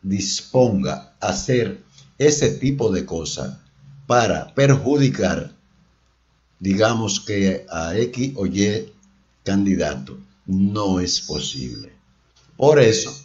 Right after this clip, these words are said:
las diferentes denominaciones eclesiásticas, ah, están perdiendo adeptos cada vez más por las violaciones de sus miembros a niños, a, a mujeres, gente de la iglesia, llamados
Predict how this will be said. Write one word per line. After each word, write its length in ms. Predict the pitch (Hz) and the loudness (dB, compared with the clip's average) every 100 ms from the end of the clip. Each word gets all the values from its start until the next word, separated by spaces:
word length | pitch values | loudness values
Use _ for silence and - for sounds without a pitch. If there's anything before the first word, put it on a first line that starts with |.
| _ _ _ _ _ _ | _ _ _ _ _ _
las 220 | 104 101 | -4 -4
diferentes 540 | 98 98 95 104 117 131 | -4 -2 0 0 0 2
denominaciones 920 | 139 139 139 143 139 120 113 110 - | 4 4 2 0 0 0 0 -4 -6
eclesiásticas, 1120 | 113 110 - - 104 160 - 135 87 - - _ _ _ _ | -4 -4 -6 -10 -6 -6 -8 -12 -12 -10 -14 _ _ _ _
ah, 220 | 90 98 - | -8 -8 -8
están 400 | 90 - 87 95 | -6 -2 -2 -2
perdiendo 500 | 95 98 101 110 104 | -2 0 0 0 0
adeptos 400 | 98 - - - | 0 -4 -4 -4
cada 260 | 87 87 | -4 -4
vez 240 | 95 98 78 | -4 -6 -6
más 340 | 64 - - _ _ _ _ | -8 -10 -12 _ _ _ _
por 160 | 120 113 | -2 0
las 140 | 107 | 2
violaciones 640 | 98 95 85 - 85 85 | 2 2 0 -2 -2 -2
de 80 | 87 - | -4 -8
sus 260 | 92 - 82 | -10 -10 -8
miembros 540 | 73 - 87 - - - - - | -8 -8 -8 -8 -10 -14 -18 -8
a 120 | 82 | -4
niños, 680 | 82 82 85 98 107 - - - - - | -2 -2 0 0 -2 -6 -12 -20 -16 -8
a, 380 | 87 78 - 82 | -6 -6 -6 -4
a 40 | |
mujeres, 920 | 87 73 76 78 85 110 - - - _ _ _ | -4 -4 -2 -2 -2 -2 -6 -12 -20 _ _ _
gente 320 | - 101 107 131 | -4 -2 2 2
de 80 | |
la 60 | 139 | 4
iglesia, 720 | 139 143 160 165 147 - - _ _ _ - | 2 2 2 2 -2 -4 -16 _ _ _ -8
llamados 560 | 110 95 98 - 127 | 0 4 4 4 0